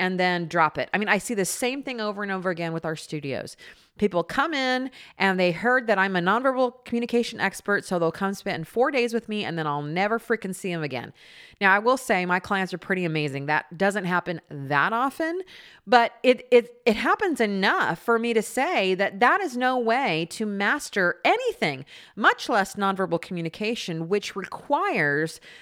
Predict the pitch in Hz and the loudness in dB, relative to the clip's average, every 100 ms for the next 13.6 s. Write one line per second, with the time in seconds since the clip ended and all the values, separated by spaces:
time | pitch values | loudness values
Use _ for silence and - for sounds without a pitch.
0 | - 214 269 359 233 233 202 - - 240 | -8 0 2 2 -2 -2 -4 -6 -4 -2
1 | 233 165 156 - 208 226 233 196 165 165 | -2 -2 -4 -4 2 2 2 -2 0 -2
2 | 156 - 175 160 156 156 123 143 170 185 | -4 -2 -2 -2 -4 -4 -6 -4 0 2
3 | 143 - 175 190 190 170 131 - - 160 | 0 0 -2 -4 -6 -4 -4 -6 -4 -4
4 | - 151 120 113 - - - - 233 226 | -4 -4 -2 -4 -6 -20 -20 -2 2 4
5 | 202 220 233 - 262 330 - - - - | 2 0 -6 -4 0 0 0 -6 -6 -6
6 | - 226 233 277 - 220 311 302 233 202 | -6 -2 -2 -2 0 2 2 0 -2 -4
7 | 202 202 220 180 160 151 147 156 175 143 | -6 -6 -4 -4 -2 -4 -2 -2 0 0
8 | 131 123 160 - - 202 202 180 180 170 | 2 2 2 -4 -4 -2 0 0 0 0
9 | 135 - - - - 202 214 285 - 226 | -4 -10 -18 -14 -6 0 0 0 0 0
10 | 214 208 226 202 - - 233 277 - - | 0 -2 -2 -4 -6 -2 0 0 -4 -2
11 | 127 - - - - 175 180 - 202 220 | -2 -4 -14 -18 -2 -2 -2 -2 0 2
12 | 247 214 208 - 202 214 254 180 131 - | 0 -2 -4 -6 -6 -4 -4 -4 -4 -2
13 | 151 139 131 160 123 - | -2 -2 -4 -2 -2 -4